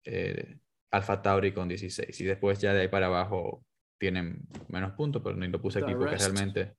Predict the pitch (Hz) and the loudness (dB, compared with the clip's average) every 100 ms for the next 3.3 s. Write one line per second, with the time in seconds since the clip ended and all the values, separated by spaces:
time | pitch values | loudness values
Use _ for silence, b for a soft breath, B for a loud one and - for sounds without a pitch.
0 | _ _ _ _ _ _ _ 101 98 95 | _ _ _ _ _ _ _ 0 2 2
1 | 92 - 101 95 95 95 90 87 82 90 | 0 0 0 2 2 2 0 2 0 -4
2 | - - 98 - 107 123 127 120 123 151 | -4 -6 -6 0 6 8 8 10 10 10
3 | 151 151 120 | 12 12 12